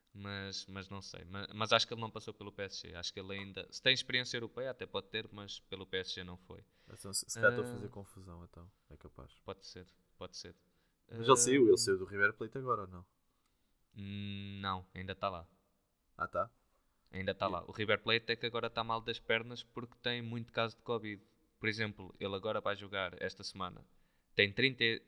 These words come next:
Speaker 1: três atletas, eh, inscritos na, na Libertadores. Tem vinte que testaram positivo à covid. E,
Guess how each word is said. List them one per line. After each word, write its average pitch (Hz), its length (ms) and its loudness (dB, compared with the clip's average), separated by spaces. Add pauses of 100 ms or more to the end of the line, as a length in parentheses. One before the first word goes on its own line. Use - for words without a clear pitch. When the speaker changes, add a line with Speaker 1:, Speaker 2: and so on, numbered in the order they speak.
Speaker 1:
três 98 320 0
atletas, 92 720 -6
eh, 90 240 -10
inscritos - 560 -2
na, - 180 -12 (400)
na 92 140 -10
Libertadores. 92 680 -8 (500)
Tem 101 220 6
vinte 123 360 0
que - 100 -20
testaram 92 580 -2
positivo 98 420 -2
à 90 60 2
covid. 90 500 -2 (720)
E, 117 380 -2